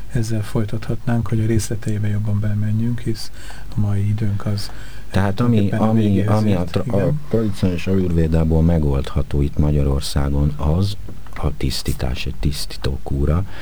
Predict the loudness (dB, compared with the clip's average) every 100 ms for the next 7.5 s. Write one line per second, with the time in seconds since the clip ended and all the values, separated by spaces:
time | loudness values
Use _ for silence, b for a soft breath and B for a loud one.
0 | B B B B B B B -4 -2 0
1 | 0 2 0 0 -2 0 -2 0 0 0
2 | 0 0 0 0 0 0 0 -2 B B
3 | B B -2 -2 -2 -2 0 0 2 0
4 | -2 0 0 2 0 -4 -6 -4 0 0
5 | 0 -2 -2 0 0 0 0 0 0 -2
6 | -2 0 0 0 -2 -6 -6 0 2 2
7 | 2 0 0 0